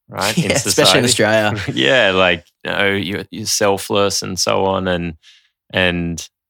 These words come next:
Speaker 1: and so are we actually honoring, it's not to, like, come down on that person, but
Speaker 2: Yeah.
Speaker 1: rather support that person in, in having them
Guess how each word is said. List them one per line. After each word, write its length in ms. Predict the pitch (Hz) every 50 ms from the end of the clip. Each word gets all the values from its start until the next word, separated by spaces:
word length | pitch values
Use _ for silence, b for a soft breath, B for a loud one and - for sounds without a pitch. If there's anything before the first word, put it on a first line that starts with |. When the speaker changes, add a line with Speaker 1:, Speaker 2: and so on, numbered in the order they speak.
| _ _ _ -
Speaker 1:
and 200 | 101 95 95 90
so 200 | - - 101 101
are 220 | - - 92 95 98
we 300 | 104 104 101 101 95 -
actually 460 | - 98 101 98 - - 101 95 -
honoring, 680 | - 92 95 98 98 98 95 92 90 90 90 87 82 - _ _ _ _ _ _ _ _ _ _ _ _ _
it's 200 | - 98 92 -
not 280 | - 110 113 - - -
to, 100 | - 113
like, 300 | 104 98 92 90 87 -
come 240 | - 104 98 90 85
down 340 | 80 92 90 98 110 117 113
on 120 | 107 101
that 240 | 95 87 - - _
person, 500 | _ 82 80 76 76 - - 85 85 87
but 140 | 87 82 -
Speaker 2:
Yeah. 60 | 87
Speaker 1:
rather 500 | 95 92 98 95 92 92 87 82 80 80 - _ _ _ _ _ _ _ -
support 500 | - - - 90 - 95 98 120 - -
that 220 | 95 82 - -
person 540 | - 90 90 87 85 80 - - 85 82 82
in, 380 | 80 80 80 80 80 78 76 78 _ _ _ _ _ _ _ _ _ _ _
in 360 | 92 90 85 82 82 80 80 -
having 400 | - - - 95 87 92 90 87
them 420 | 87 85 85 85 82 82 80 78